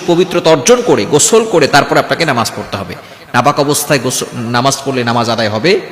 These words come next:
না। তিন নাম্বার, গোসল ফরজ হলে তিন নাম্বার যে কাজ করা যাবে না সেটা হচ্ছে কোরআন স্পর্শ করা যাবে না। কেননা কোরআন স্পর্শ করতে হলে অবশ্যই আপনাকে পবিত্রতা অর্জন করতে হবে।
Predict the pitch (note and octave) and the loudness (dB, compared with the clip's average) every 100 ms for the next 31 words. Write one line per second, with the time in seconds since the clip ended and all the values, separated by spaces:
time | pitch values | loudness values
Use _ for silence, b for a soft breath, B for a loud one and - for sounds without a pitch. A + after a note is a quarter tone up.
0 | - G#2 - B B B B F#3 A3 A3+ | -12 -12 -12 B B B B -2 0 2
1 | G3+ E3 C#3+ E3+ A3 F#3+ F#3+ F3 E3 - | 4 4 4 2 2 4 2 2 0 0
2 | A3 A3+ G3+ F3 F3 D#3+ - D3+ B2+ C3 | -2 0 0 0 0 0 2 0 2 0
3 | B2+ D3 C#3+ - - - - - E3+ F#3 | 0 0 0 0 -2 -4 -10 0 4 6
4 | A3 A#3 F#3+ F3+ - - A3 - G3 D3+ | 6 4 0 0 0 2 2 2 2 4
5 | A2+ G#2 G2 - - - - - - - | 2 0 -4 -8 -12 -18 -18 -20 -20 -20
6 | - - - D#3 D#3+ D#3+ E3+ E3 - E3 | -20 -20 -2 2 2 2 2 2 0 -2
7 | E3 E3 D3+ D3 C#3+ D#3 E3 C#3 C#3+ C#3 | -2 -2 -2 0 0 0 2 2 2 0
8 | F#3 B B B E3 E3+ F3 E3 D3+ B2+ | -2 B B B 2 2 2 2 4 4
9 | E3+ D#3 C#3+ - B2 G#2 - | 2 0 -2 -2 -4 -6 -8